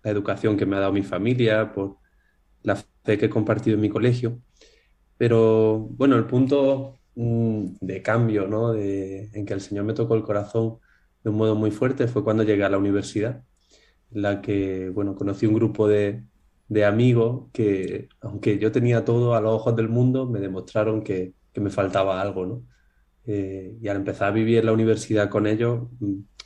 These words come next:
me cambió el corazón, ¿no? Yo antes, mm, bueno, me dedicaba,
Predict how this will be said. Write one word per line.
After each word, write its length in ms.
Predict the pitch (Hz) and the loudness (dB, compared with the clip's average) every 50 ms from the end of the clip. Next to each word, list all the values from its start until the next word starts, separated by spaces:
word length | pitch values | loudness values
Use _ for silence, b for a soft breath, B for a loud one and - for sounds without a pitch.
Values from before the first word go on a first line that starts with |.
| _ _ - | _ _ -6
me 140 | - 104 | -6 -2
cambió 240 | 98 107 101 101 101 98 | 0 0 2 2 2 0
el 60 | 95 | 0
corazón, 500 | - 107 95 95 - - 98 98 95 98 | 0 -2 -2 -4 -4 -8 -8 -8 -6 -6
¿no? 200 | 120 123 123 b b b b b b b b _ - | -6 -8 -10 b b b b b b b b _ 0
Yo 140 | 113 107 | 2 2
antes, 560 | 107 107 107 104 113 113 113 113 117 117 117 117 117 - - - | 2 2 4 4 6 6 6 6 4 4 2 -2 -4 -8 -8 -6
mm, 480 | 110 104 104 101 98 98 95 95 95 - 120 - _ _ _ - | -6 -4 -4 -4 -4 -6 -6 -8 -12 -14 -16 -18 _ _ _ -8
bueno, 180 | - 101 98 | -6 -6 -6
me 100 | - - | -4 -4
dedicaba, 880 | 127 123 120 110 101 98 - 101 104 101 101 101 98 95 95 - - | -4 -4 -2 -2 -2 -2 -2 0 0 2 2 0 0 -2 -4 -6 -10